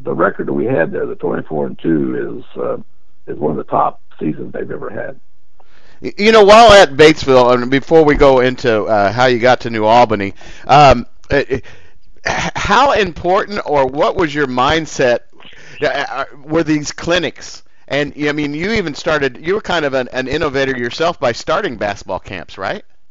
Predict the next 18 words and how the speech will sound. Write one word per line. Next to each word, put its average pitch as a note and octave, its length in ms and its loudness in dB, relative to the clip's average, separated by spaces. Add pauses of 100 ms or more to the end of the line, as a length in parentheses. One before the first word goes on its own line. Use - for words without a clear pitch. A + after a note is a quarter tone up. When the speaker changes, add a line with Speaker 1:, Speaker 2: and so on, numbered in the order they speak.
(1500)
Speaker 1:
Uh, D#3+ 420 0
yes. F3 380 2 (200)
Uh, - 300 -2 (720)
you F3+ 160 -8
know, E3+ 240 0
if, - 120 -10 (120)
if D3+ 160 -2
we F3+ 120 6
look G#3 220 2
back E3+ 280 0
at - 100 -18
the C#3 80 -8
rules C3 720 2 (640)
that D3 260 -4
we C#3 160 -4
had D3 320 0
in - 300 -12
Indiana, C3 640 -2